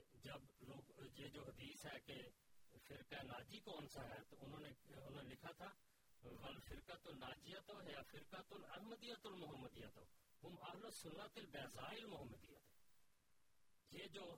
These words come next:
اے، نجات پانے والا حقیقی اسلام کا چہرہ ہے، وہ فرقہ ناجیہ، الفرقۃ الناجیۃ الاحمدیۃ المحمدیہ، یہ احمدی فرقہ ہے جو محمدی فرقہ ہے۔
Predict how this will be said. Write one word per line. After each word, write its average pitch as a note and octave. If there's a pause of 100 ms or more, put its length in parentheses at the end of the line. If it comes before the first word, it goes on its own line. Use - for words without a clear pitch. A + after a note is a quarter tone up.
اے، C3+ (1200)
نجات A2+
پانے F3
والا D3+
حقیقی -
اسلام D#3+
کا -
چہرہ -
ہے، - (420)
وہ E3 (220)
فرقہ E3+
ناجیہ، D3 (1600)
الفرقۃ -
الناجیۃ F#3
الاحمدیۃ F#3
المحمدیہ، C#3+ (1200)
یہ B3+ (100)
احمدی G#3+ (360)
فرقہ D#3+
ہے E3+
جو D#3+
محمدی C#3
فرقہ B2
ہے۔ A2